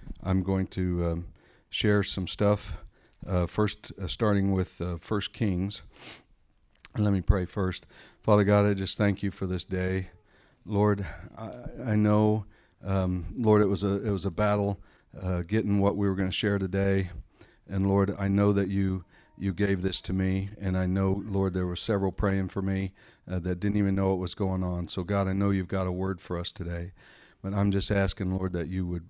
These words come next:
uh, pour out your anointing and that we would hear it, and that no enemy would be able to rob it. In Jesus' name, we give you the glory. Amen. Um, so we,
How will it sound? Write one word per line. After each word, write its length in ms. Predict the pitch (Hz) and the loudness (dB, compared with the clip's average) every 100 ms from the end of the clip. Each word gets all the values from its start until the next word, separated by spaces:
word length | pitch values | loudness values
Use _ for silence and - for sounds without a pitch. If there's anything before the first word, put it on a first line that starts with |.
| - | -12
uh, 160 | 92 82 | -10 -4
pour 200 | - 101 | 0 2
out 120 | 98 95 | 0 -2
your 140 | 90 | -4
anointing 640 | 87 92 98 92 110 110 - _ _ _ | -2 -2 -2 -2 -6 -6 -10 _ _ _
and 200 | - 92 | -6 -2
that 140 | 92 87 | -2 -2
we 120 | 90 | -4
would 180 | 87 76 | -4 -2
hear 240 | 110 113 | 0 0
it, 120 | 120 - - - - | -2 -6 -14 -14 -6
and 140 | 95 92 | -2 0
that 120 | 95 | 0
no 260 | 101 104 | 0 0
enemy 520 | 117 113 98 92 92 85 _ _ | 2 0 0 -2 -6 -8 _ _
would 160 | 92 87 | -6 -4
be 100 | 90 | -2
able 140 | 90 | -4
to 140 | - 92 | -6 -6
rob 320 | 98 95 85 | -2 -2 -4
it. 220 | 78 - - _ _ | -8 -12 -16 _ _
In 180 | 90 90 | -8 -6
Jesus' 460 | 82 87 82 85 - | -6 -6 -8 -8 -6
name, 340 | 87 82 87 - - - - - - - | -6 -6 -10 -14 -18 -20 -20 -20 -20 -12
we 140 | 85 | -10
give 240 | 85 87 | -4 -4
you 80 | 90 | -4
the 80 | 90 | -6
glory. 460 | 90 87 80 87 85 _ _ _ _ _ _ _ - - - | -6 -6 -6 -10 -14 _ _ _ _ _ _ _ -14 -12 -4
Amen. 420 | 90 90 85 78 - - - _ - _ _ - - | 0 2 2 0 -8 -20 -20 _ -20 _ _ -18 -8
Um, 320 | 95 98 87 82 - - - - _ _ _ _ - - - | -2 -2 -2 -8 -14 -16 -20 -20 _ _ _ _ -20 -20 -16
so 460 | - - 127 120 - - - | -2 6 8 8 4 -2 2
we, 440 | 127 147 143 131 | 6 8 8 6